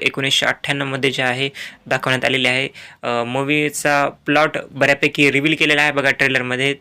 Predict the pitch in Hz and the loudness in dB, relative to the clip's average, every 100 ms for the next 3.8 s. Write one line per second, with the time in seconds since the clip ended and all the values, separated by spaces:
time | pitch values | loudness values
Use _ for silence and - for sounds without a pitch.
0 | - 127 131 135 135 135 135 123 131 135 | -4 -4 -4 -4 -2 -2 0 0 0 -2
1 | 135 139 - _ _ - 139 131 143 156 | 0 -2 -2 _ _ -6 -2 0 0 0
2 | 156 151 151 147 143 151 135 135 151 - | 0 0 2 2 2 2 0 0 -4 -6
3 | - - - - 131 123 127 | -18 -18 -16 -4 0 2 2